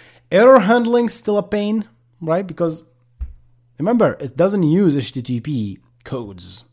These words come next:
just like GraphQL. It doesn't use the raw H T T P codes to demonstrate anything. It uses,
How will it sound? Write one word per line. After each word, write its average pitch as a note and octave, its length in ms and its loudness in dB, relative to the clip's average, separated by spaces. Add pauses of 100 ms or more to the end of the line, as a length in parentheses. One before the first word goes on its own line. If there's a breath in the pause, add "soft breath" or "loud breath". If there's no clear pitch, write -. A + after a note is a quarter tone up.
(140)
just - 180 -8
like C#3+ 220 -2
GraphQL. G2 640 -8
It - 280 -20
doesn't C#3+ 300 0
use D3 380 2 (200 loud breath)
the A#2+ 160 -6
raw B2+ 400 0 (220 loud breath)
H - 320 -6
T C3+ 140 -10
T B2 240 -8
P C#3+ 560 -6 (580 soft breath)
codes C#3 640 -2 (460)
to B2 220 -4 (300)
demonstrate B2 460 -4
anything. D3 360 0
It A2 120 -8
uses, B2+ 400 -2